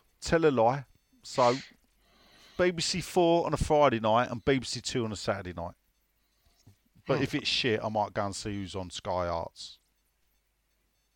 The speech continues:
Speaker 1: So.
Speaker 2: There you go.
Speaker 1: Now and again. Uh, anyway, Todd says, "Evening, chap. Shit happens.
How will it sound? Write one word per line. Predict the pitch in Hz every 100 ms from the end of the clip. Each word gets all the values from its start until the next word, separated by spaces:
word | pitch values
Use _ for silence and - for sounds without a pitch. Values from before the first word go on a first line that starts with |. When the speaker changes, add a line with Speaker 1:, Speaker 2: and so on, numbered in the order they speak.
| _
Speaker 1:
So. | - - 92 85 _ _ _ _ -
Speaker 2:
There | -
you | -
go. | 85 87 _ _ _ _ _ _ _ _ _ _ _ _ _
Speaker 1:
Now | 110 95 80
and | 80
again. | 80 80 _ _ _ _ - - - - _ _
Uh, | 117 104 101 - _ _ _ _ _
anyway, | 175 151 104 95
Todd | - 208 160
says, | - 113 120
"Evening, | 202 175 92 87
chap. | - - - -
Shit | - - 175
happens. | 143 170 160 131 110 -